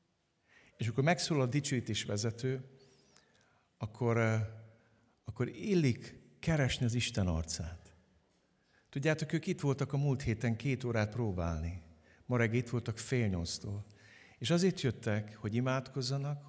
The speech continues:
hogy segítsenek minket az ő jelenlétébe. És én értem, hogy szeretnéd beszélgetni a testvéreddel, akkor gyere hamarabb, gyere fél kilencre,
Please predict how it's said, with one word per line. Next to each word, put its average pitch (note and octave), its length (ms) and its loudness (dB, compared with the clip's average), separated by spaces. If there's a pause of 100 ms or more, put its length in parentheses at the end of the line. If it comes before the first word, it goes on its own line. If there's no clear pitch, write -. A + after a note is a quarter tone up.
hogy A#2+ 120 -4
segítsenek D3+ 640 0
minket B2 300 -2
az A#2 120 -2
ő B2 40 2
jelenlétébe. G#2+ 840 -2 (1000)
És C3 240 2 (160)
én C#3 140 4
értem, D3 540 2
hogy A2+ 140 0
szeretnéd B2 520 2
beszélgetni A2 520 0
a F#2+ 40 -2
testvéreddel, A#2+ 680 0
akkor B2+ 180 0
gyere C#3 240 4
hamarabb, G2 640 0 (140)
gyere G#2 220 4
fél G2+ 280 2
kilencre, C3+ 600 -4